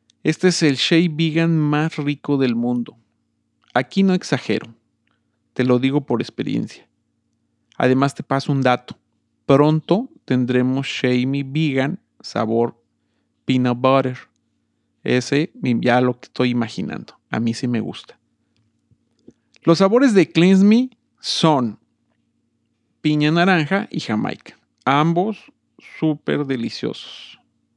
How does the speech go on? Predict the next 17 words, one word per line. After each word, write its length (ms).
Y 140
obviamente 520
ya 200
tomándolos 580
bien 240
fritos 640
es 320
otra 240
cosa. 480
Los 220
sabores 360
de 120
Power 440
Me 240
son 440
café 280
latte. 500